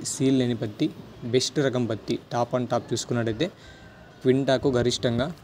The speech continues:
తొమ్మిది వేల తొంభై తొమ్మిది రూపాయలు పలికిందండి, తొమ్మిది వేల తొంభై తొమ్మిది రూపాయలు. ఇక నైన్ థౌజండ్ నైన్ నైంటీ, నైన్ థౌజండ్ నైంటీ నైన్ రూపీస్. ఇక మనం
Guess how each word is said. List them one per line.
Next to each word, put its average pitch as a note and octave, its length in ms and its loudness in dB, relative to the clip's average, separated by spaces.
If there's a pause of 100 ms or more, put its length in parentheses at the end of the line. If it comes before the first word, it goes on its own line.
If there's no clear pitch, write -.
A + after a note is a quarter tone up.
(120)
తొమ్మిది C3+ 380 4
వేల A#2+ 160 4 (520)
తొంభై B2 320 4
తొమ్మిది A#2+ 240 4
రూపాయలు A#2 240 2
పలికిందండి, A2+ 460 0 (340)
తొమ్మిది B2 320 2
వేల A#2 160 0 (320)
తొంభై A#2+ 280 2
తొమ్మిది A2 260 0
రూపాయలు. G#2 260 -2 (840)
ఇక - 120 -2 (840)
నైన్ C3+ 240 2
థౌజండ్ C#3 400 4
నైన్ B2+ 280 6
నైంటీ, A#2+ 240 2 (440)
నైన్ C#3 220 4
థౌజండ్ C#3 320 6
నైంటీ B2 240 4
నైన్ A#2 180 0
రూపీస్. G#2+ 260 -4 (1300)
ఇక D#3 80 2 (100)
మనం B2 140 2